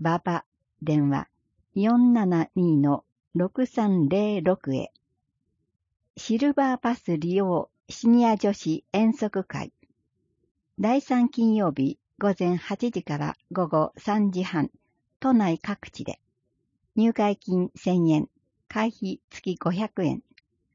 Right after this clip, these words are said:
都内の歴史散歩や下町散策のほか、老舗や名店で美食を楽しみます。詳しくは、木下、電話、四六七の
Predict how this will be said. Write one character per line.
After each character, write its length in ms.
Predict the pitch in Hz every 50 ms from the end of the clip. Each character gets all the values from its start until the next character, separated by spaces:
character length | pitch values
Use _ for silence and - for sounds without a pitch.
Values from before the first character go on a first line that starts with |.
| _ _ _ _ _ -
都 140 | - 254 262
内 240 | 247 226 196 175
の 240 | 160 165 165 156 - _ -
歴 320 | 160 185 196 _ - 240
史 160 | - 247 247
散 240 | 240 - 233 214 196
歩 120 | - - 147
や 240 | 147 147 151 170 _ _ _ -
下 200 | - - - 214
町 260 | 202 196 196 - 202
散 220 | 180 - 190 185 175
策 260 | - 160 151 - 165
の 140 | 156 151 151
ほ 140 | 156 147
か、 260 | - - - 139 156 - _ _ _ _ _ _ _ _ _ - - -
老 180 | 240 254 269
舗 120 | - - 247
や 160 | 240 233 233
名 220 | 214 208 220 240
店 300 | - - 214 208 202 190
で 240 | 175 180 190 - _ _ _ -
美 80 | 165 170
食 360 | - - 220 208 - - 196
を 60 | 185 185 -
楽 240 | 175 165 165 165 185
し 160 | - - 156
み 140 | 147 143 143
ま 120 | 147 147
す。 200 | - _ _ _ _ _ _ _ _ _ _ _ _ _ _ _ _ _ _ _ _ -
詳 180 | - 190 185 190
し 120 | 220 - -
く 140 | - - 156
は、 180 | 151 151 156 - _ _ _ _ _ _
木 140 | - -
下、 500 | 220 226 240 240 - - - - 135 - _ _ _ _ _ _ _ _ -
電 280 | - 170 180 175 165 151
話、 220 | 147 143 151 151 _ _ _ _ _ _ _ _ _ _ -
四 360 | - 220 240 254 254 247 240 226
六 400 | 226 226 - - - 165 160 -
七 340 | 170 170 180 180 165 156 151
の 240 | 143 147 147 143